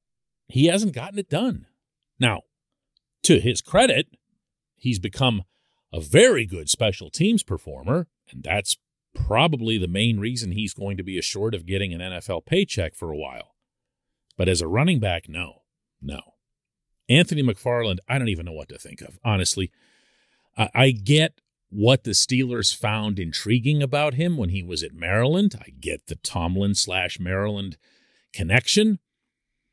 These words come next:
And I get that this team has lacked a breakaway type runner,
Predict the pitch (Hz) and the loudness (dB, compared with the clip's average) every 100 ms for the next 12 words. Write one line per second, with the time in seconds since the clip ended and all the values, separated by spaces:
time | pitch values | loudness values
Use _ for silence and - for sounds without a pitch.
0 | _ _ _ 117 123 123 165 165 147 170 | _ _ _ 4 6 6 4 2 -2 0
1 | 165 - 180 165 123 104 92 104 135 143 | 0 0 2 4 2 0 -2 0 2 2
2 | 101 - - _ _ _ - 107 92 104 | 0 -6 -12 _ _ _ 0 0 0 0
3 | 110 170 214 165 135 117 104 101 - - | 6 6 6 2 2 2 2 -2 -6 -4
4 | 113 117 98 113 127 65 - | -4 -4 -2 2 2 0 -14